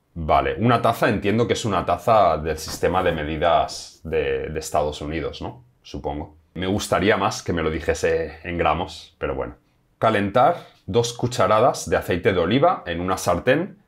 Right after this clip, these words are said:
grande a fuego medio. Fuego ni muy fuerte ni muy, ni muy flojo, ¿no?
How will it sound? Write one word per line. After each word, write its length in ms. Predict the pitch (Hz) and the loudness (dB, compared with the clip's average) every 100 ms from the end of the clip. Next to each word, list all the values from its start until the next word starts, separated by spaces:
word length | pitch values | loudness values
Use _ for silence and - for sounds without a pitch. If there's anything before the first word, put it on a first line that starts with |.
| _ | _
grande 600 | - 107 131 135 170 - _ - | 0 2 4 4 2 -2 _ -12
a 80 | |
fuego 360 | - 90 92 107 | -2 0 4 2
medio. 440 | 80 78 62 62 - _ _ | 2 -2 -4 -10 -18 _ _
Fuego 400 | - 92 92 110 | 0 2 4 2
ni 100 | 78 | 0
muy 200 | 85 90 | -2 -4
fuerte 640 | - - - 107 127 147 | -8 -12 0 0 2 0
ni 100 | 98 | 0
muy, 360 | 78 69 62 64 | -4 -6 -10 -12
ni 80 | 67 | -10
muy 140 | 73 | -10
flojo, 440 | - - - - - | -8 -10 -10 -18 -12
¿no? 280 | 76 - | -8 -8